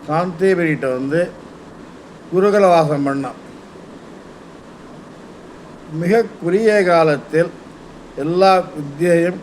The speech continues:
கற்றுமடித்தான். அதாவது சொல்லுவா, ஆயக்கலைகள் அறுபத்தி நாலையும் வந்து அறுபத்தி நாலு நாள்லேயே படிச்சுட்டானாம். சாத்தியமா?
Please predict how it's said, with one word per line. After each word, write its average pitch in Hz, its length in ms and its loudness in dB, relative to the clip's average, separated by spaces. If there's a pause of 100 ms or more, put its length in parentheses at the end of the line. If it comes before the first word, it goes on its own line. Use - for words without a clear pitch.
(100)
கற்றுமடித்தான். 143 760 -6 (1600)
அதாவது 156 340 0
சொல்லுவா, 156 400 2 (480)
ஆயக்கலைகள் 165 640 2
அறுபத்தி 151 460 -2
நாலையும் 151 560 -2
வந்து 143 480 -2 (1000)
அறுபத்தி 170 460 -2
நாலு 170 280 0
நாள்லேயே 156 480 2
படிச்சுட்டானாம். 135 580 -6 (1300)
சாத்தியமா? 151 640 0